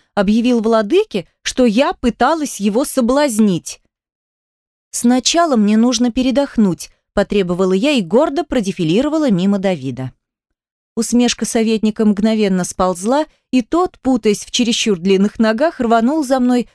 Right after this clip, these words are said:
шаркающей походкой. Знала бы я наверняка, где искать Зелфу, давно бы сама её нашла и попросила о помощи, но к выходу меня провожал Левий, и я слабо представляла, как отыскать служанку.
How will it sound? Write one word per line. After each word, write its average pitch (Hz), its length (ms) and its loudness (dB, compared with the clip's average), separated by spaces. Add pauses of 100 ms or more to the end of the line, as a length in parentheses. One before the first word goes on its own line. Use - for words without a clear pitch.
шаркающей 220 640 -4
походкой. 135 680 -8 (720)
Знала 254 520 2
бы 226 120 2
я 240 160 0
наверняка, 220 920 0
где 208 340 0
искать 202 420 -4
Зелфу, 226 560 -2 (300)
давно 247 400 2
бы 202 100 0
сама 208 340 2
её 190 200 0
нашла 247 360 0
и 247 40 -2
попросила 226 580 -2
о 233 40 -2
помощи, 180 460 -2
но 202 160 2
к - 120 -12
выходу 247 360 -2
меня 180 240 0
провожал 185 460 -2
Левий, 196 500 0 (420)
и 294 60 2
я 339 160 2
слабо 294 380 -2
представляла, 226 680 -2
как 254 280 -4
отыскать 214 460 -8
служанку. 170 760 -4